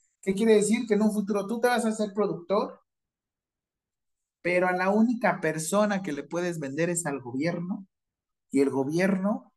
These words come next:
lo vende a particulares. Eso es un monopsomio. El monopsomio hay muchos pro-, muchos generadores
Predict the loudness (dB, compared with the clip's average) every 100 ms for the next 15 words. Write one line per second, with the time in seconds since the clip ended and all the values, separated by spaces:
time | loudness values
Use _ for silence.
0 | _ -12 -6 -4 -4 -2 -2 -2 -6 -10
1 | -14 -10 -8 -10 -16 _ _ _ _ _
2 | _ _ _ _ _ _ -6 -6 -6 -8
3 | -4 -4 -4 -8 0 0 0 -8 -12 _
4 | _ -2 2 4 4 2 4 4 4 0
5 | -6 _ _ -4 4 4 6 2 2 2
6 | 2 0 0 0 2 0 0 -2 -6 -2
7 | 0 2 2 0 -6 -20